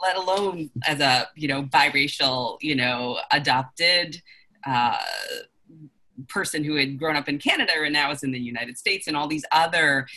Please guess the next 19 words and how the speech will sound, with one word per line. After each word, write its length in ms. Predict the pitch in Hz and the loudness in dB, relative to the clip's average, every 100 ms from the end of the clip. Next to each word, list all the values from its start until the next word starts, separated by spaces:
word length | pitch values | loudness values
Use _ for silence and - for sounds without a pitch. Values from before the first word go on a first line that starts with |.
| - | -8
intersections 680 | 156 151 143 104 - 131 131 | -4 -2 0 0 -2 -4 -4
that 120 | 135 139 | -4 -4
you 120 | 147 | -2
also 380 | 147 160 165 147 | -2 -2 -2 -4
bring 220 | 139 139 | -2 -4
to 120 | - | -6
the 80 | 139 | -8
table, 360 | - 135 127 | -6 -6 -6
which 160 | 135 135 | -8 -8
I 60 | 139 | -8
think 240 | 156 151 | -8 -6
makes 200 | 156 139 | -6 -8
your 80 | 143 | -8
story 340 | 131 151 139 127 | -10 -8 -8 -8
all 140 | 123 131 | -6 -4
that 180 | 123 | -4
much 220 | 135 131 139 | -6 -6 -4
more 200 | 127 123 | -6 -6
compelling. 600 | 131 123 123 120 117 110 | -10 -4 -2 -2 -6 -10